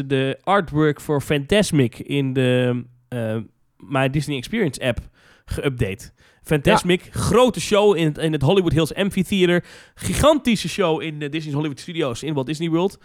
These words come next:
Speaker 1: Ehm,
Speaker 2: Fantastische
Speaker 1: met een
Speaker 2: show, geweldig.
Speaker 1: rots, vuurwerk, boten, muziek.
Speaker 2: Prachtig.
Speaker 1: Ehm, some imagination, huh?
Speaker 2: Ja.
Speaker 1: Ehm, die show die ligt al heel lang stil vanwege covid, want je kan niet zoveel mensen in het theater stoppen. Ik geloof dat daar,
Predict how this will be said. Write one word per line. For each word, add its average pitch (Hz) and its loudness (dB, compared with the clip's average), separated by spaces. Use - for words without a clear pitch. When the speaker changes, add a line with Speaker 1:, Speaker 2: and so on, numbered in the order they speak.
Speaker 1:
Ehm, 139 0
Speaker 2:
Fantastische 147 0
Speaker 1:
met 185 0
een 131 -4
Speaker 2:
show, 101 -4
geweldig. 139 2
Speaker 1:
rots, 208 4
vuurwerk, 202 4
boten, 190 4
muziek. 196 0
Speaker 2:
Prachtig. 180 0
Speaker 1:
Ehm, 151 -4
some 349 2
imagination, 320 2
huh? 202 2
Speaker 2:
Ja. 196 2
Speaker 1:
Ehm, 202 -2
die 180 -4
show 220 2
die 160 0
ligt 143 0
al 135 2
heel 123 4
lang 120 0
stil 120 -6
vanwege 107 -4
covid, 104 -4
want 101 -14
je 104 -12
kan 98 -6
niet 95 -8
zoveel 107 -6
mensen 104 -10
in 107 -8
het 101 -10
theater 110 -6
stoppen. 127 -6
Ik 139 -8
geloof 113 -4
dat 113 -8
daar, 107 -4